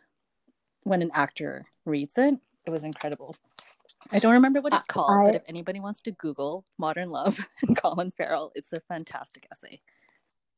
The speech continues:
Speaker 2: I can totally believe that. Did you ever read the book? I'm totally blanking on her name right now,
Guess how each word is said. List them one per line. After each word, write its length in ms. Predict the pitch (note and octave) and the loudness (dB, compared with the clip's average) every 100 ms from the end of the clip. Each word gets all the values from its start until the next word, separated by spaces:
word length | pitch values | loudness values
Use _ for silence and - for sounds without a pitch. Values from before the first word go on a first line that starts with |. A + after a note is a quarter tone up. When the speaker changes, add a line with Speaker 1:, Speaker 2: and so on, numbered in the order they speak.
| _ _ _ | _ _ _
Speaker 2:
I 180 | G3+ G3 | 4 4
can 300 | G3 A3+ A3 | 4 4 4
totally 640 | G#3+ - E3 E3 F3 F3 F3+ | 2 -4 -2 -2 -2 -2 -4
believe 380 | F3 F3 F3 | -4 -6 -2
that. 260 | F3 E3 - | 0 0 -2
Did 160 | G3 G3+ | -4 0
you 100 | A#3 | 2
ever 180 | C4 | 2
read 220 | C#4 A3+ G3+ | 0 0 0
the 60 | |
book? 280 | F3+ F3 F3 | 2 2 2
I'm 160 | F3+ F3+ | -2 -4
totally 360 | - F#3+ F#3 F#3+ | -2 2 4 2
blanking 440 | F3 E3 E3+ F#3 | 2 -4 -4 -6
on 100 | F3 | -4
her 120 | E3+ F3 | -6 -6
name 240 | E3 D#3+ | -8 -8
right 160 | E3 E3 | -8 -6
now, 180 | D#3 | -6